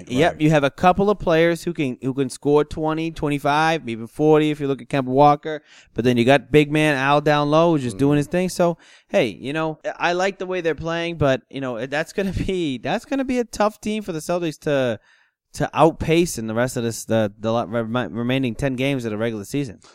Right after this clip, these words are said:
Speaker 1: Also, guys, don't forget, this is the point of the season where teams can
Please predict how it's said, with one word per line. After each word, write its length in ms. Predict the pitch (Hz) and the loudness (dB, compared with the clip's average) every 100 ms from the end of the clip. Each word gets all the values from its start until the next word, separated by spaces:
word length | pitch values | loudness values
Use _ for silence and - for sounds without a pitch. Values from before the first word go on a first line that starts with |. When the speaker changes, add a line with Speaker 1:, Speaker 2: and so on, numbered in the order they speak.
| _ | _
Speaker 1:
Also, 320 | - 156 143 | -4 0 2
guys, 260 | 117 123 127 | 4 6 4
don't 120 | 131 | 2
forget, 320 | - 120 123 | -2 -2 -2
this 160 | 90 120 | -2 -6
is 80 | 156 | -6
the 80 | 143 | -6
point 240 | - 127 | -6 -8
of 20 | 104 | -8
the 20 | |
season 280 | - 120 104 | -6 -6 -6
where 300 | 87 85 82 - | -8 -8 -10 -14
teams 320 | - 123 156 | -12 -12 -12
can 340 | - 143 110 | -12 -12 -12